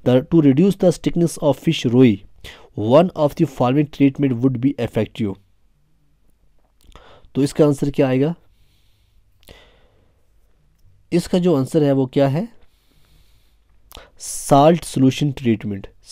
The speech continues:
Salt solution treatment। फिर है deodorization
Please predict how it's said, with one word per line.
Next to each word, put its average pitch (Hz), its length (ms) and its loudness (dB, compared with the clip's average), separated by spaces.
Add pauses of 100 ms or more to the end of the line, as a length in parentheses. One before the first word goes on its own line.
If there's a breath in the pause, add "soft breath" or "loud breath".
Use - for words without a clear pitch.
(140)
Salt 143 300 2
solution 131 460 -4 (320)
treatment। 95 500 -8 (440 soft breath)
फिर 170 120 0
है 180 180 2 (240 soft breath)
deodorization 135 1120 2